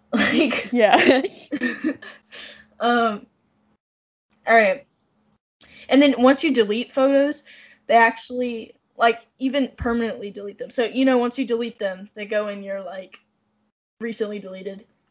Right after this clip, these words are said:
Speaker 1: And then after thirty days, they're completely deleted. So permanently deleted photos actually remain in your phone storage, but with the coding of it, the phone reads it as empty storage,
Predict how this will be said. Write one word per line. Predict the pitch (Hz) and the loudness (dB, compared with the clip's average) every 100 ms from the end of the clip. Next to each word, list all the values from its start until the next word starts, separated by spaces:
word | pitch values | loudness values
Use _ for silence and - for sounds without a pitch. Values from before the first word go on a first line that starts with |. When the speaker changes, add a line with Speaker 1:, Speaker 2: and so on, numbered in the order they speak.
| _ _ | _ _
Speaker 1:
And | 220 | -6
then | 233 | -4
after | 220 214 220 | -4 -6 -8
thirty | 214 208 202 | -8 -10 -8
days, | 202 202 202 | -8 -10 -12
they're | - 196 190 247 | -6 -2 -2 -6
completely | - 220 262 214 190 | -10 -4 -2 -2 -6
deleted. | 190 190 127 - _ _ _ | -10 -14 -14 -16 _ _ _
So | _ - 240 226 | _ 2 4 4
permanently | 208 - 262 277 - 240 | 0 2 4 4 2 -4
deleted | 190 214 233 226 | -2 -2 -2 -4
photos | 202 208 240 254 - | -4 0 0 0 -10
actually | - 220 220 254 240 - | -8 -8 -6 -6 -6 -8
remain | 208 214 208 208 220 247 | -4 -4 -2 -2 0 0
in | 247 226 233 | -2 -4 -2
your | 226 | -2
phone | - 202 202 | -4 -8 -6
storage, | 220 - 254 277 294 302 - - _ _ _ _ | -6 2 4 4 0 -4 -18 -20 _ _ _ _
but | 233 226 208 - _ _ _ _ _ _ _ | 2 4 2 -2 _ _ _ _ _ _ _
with | 226 254 - | -4 -4 0
the | 233 | -4
coding | - 247 254 226 202 | 0 0 0 0 -2
of | 190 | -4
it, | 196 185 | -4 -4
the | 214 | -8
phone | 208 233 220 | -6 -4 -4
reads | 208 214 233 254 - | -6 -6 -6 -6 -6
it | 202 - | -8 -6
as | 208 202 | -8 -6
empty | - 214 202 | -6 -8 -10
storage, | 202 - 202 190 - 190 | -14 -12 -8 -8 -10 -14